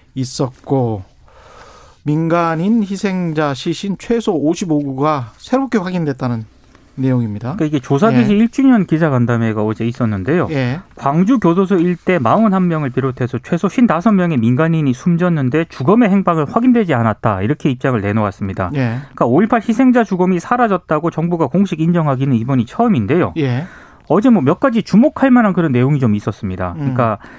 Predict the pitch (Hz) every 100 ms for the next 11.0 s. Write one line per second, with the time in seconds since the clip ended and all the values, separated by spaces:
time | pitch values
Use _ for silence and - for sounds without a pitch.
0 | - - 147 220 302 269 190 196 - 285
1 | - 320 - 269 240 202 175 135 139 147
2 | 135 120 160 196 - 180 269 294 - 240
3 | 175 139 139 139 107 - 139 113 123 -
4 | 120 135 107 92 90 123 78 - 139 123
5 | 104 95 - - - 131 135 120 _ _
6 | _ _ _ _ - 143 131 220 330 311
7 | 226 165 139 127 127 208 240 294 277 -
8 | 120 190 240 247 143 160 196 196 165 175
9 | 175 165 151 135 - 190 113 117 - 269
10 | 247 151 - 127 120 120 110 - 127 117